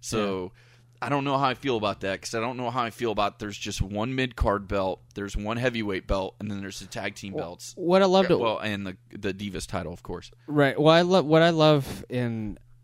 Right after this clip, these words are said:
Speaker 2: about W C W back in the day was you had so many different titles. You had the
Speaker 1: Oh, yeah.
Speaker 2: Cruiserweight division.
Speaker 1: Cruiserweight,
Speaker 2: You had the,
Speaker 1: which was
Speaker 2: the
Speaker 1: amazing.
Speaker 2: T V championship. Like,
Speaker 1: Yeah.
Speaker 2: and you got all these people kinda,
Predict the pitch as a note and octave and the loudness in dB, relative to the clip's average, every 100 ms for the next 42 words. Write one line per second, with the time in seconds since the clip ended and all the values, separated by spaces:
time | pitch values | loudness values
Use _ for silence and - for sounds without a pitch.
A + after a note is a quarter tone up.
0 | _ - B2+ A2+ C3 A#2+ - A#2+ D3+ C3 | _ -4 0 2 2 2 0 0 2 2
1 | G#2+ G#2 G#2+ G#2 G2+ B2 B2 - C#3 C3 | 0 -4 -4 -2 0 0 -2 2 2 2
2 | A#2 E2 A2+ C3+ - - - B2 A#2+ B2+ | 0 -2 0 -2 -4 -12 -6 0 0 2
3 | D#3 F#3 F#3 C3+ A#2 A2+ G#2+ G#2 B2 A#2+ | 8 8 10 6 6 2 0 0 2 4
4 | C3+ C3+ B2 G#2 B2+ B2+ - G3+ G#3 G3 | 6 4 2 0 2 4 2 4 4 4
5 | E3 - C3+ A2+ A2+ A#2+ A#2+ G2 E2+ - | 2 2 0 0 -2 0 0 -2 -6 -14
6 | - - C#3+ F3 F3 D#3 E3 F3 F3+ E3+ | -6 0 4 6 6 6 4 4 2 -2
7 | E3+ E3 | 0 0